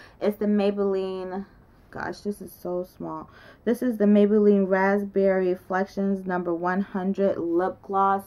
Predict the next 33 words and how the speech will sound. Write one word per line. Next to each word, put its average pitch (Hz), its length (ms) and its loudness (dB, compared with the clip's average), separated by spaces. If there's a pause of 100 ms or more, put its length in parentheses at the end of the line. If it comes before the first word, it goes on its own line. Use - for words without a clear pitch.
(120)
It 185 160 -2
is 175 160 -6
gorgeous. 175 540 -4
I 208 80 -8
think 214 240 -6
I've 180 140 -8 (340)
mentioned 175 400 -10
this 165 280 -14
before, 180 440 -6 (280)
but 175 80 -8
I've 190 300 -4
been 202 160 0
in 175 380 -2
love 185 460 2
with, 170 420 0 (640)
um, 170 240 -2
purplish 180 480 -4
pink 180 260 -8
tone 180 320 -4
or 170 60 -6
magenta 170 540 -8
lips. 160 320 -6 (500)
So 190 160 -2 (640)
this, 208 340 2
I 202 60 0
usually 220 440 0
use, 208 380 0
um, 180 520 0 (360)
this 214 300 0
lip 233 260 0
gloss 208 580 2 (540)
with 190 420 -4
Beat, 214 340 -4